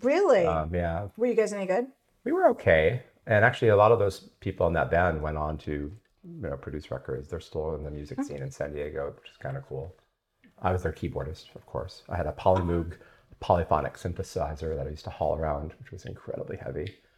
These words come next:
Speaker 1: So you,
Speaker 2: <laughs>
Speaker 1: you also, that was your weightlifting program
Speaker 2: Absolutely.
Speaker 1: at the time?
Speaker 2: Absolutely. You got
Speaker 1: Yeah, 'cause those, uh, if I remember correctly, those were pretty big
Speaker 2: They were
Speaker 1: when they
Speaker 2: huge.
Speaker 1: first came out. And heavy.
Speaker 2: Yeah, I,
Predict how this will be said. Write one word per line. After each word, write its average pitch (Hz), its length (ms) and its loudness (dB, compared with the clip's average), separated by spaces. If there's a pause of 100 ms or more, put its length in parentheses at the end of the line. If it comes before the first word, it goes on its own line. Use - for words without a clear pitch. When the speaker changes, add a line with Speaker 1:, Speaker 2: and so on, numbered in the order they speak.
(140)
Speaker 1:
So - 160 -2
you, 220 300 6
Speaker 2:
<laughs> - 80 -4
Speaker 1:
you 233 180 4
also, 208 380 2
that 190 180 2
was 196 120 -4
your 190 100 0
weightlifting 196 500 -2
program 170 380 0
Speaker 2:
Absolutely. 92 580 2
Speaker 1:
at 220 200 4
the 220 80 -2
time? 247 400 2
Speaker 2:
Absolutely. 82 640 2
You 85 180 -4
got 80 120 4
Speaker 1:
Yeah, - 180 6
'cause 196 180 -8
those, 240 460 2
uh, 175 420 0
if 190 140 -8
I 208 40 -2
remember 233 260 -2
correctly, 175 340 -2
those 190 220 -4
were 175 220 0
pretty 185 320 -6
big 170 440 -4 (100)
Speaker 2:
They 101 120 6
were 92 80 8
Speaker 1:
when 82 80 -2
they 95 80 6
Speaker 2:
huge. 80 80 4
Speaker 1:
first - 180 -4
came 190 160 -4
out. 139 220 -6 (600)
And 208 80 -8
heavy. 202 320 0 (520)
Speaker 2:
Yeah, 92 200 4
I, 80 280 2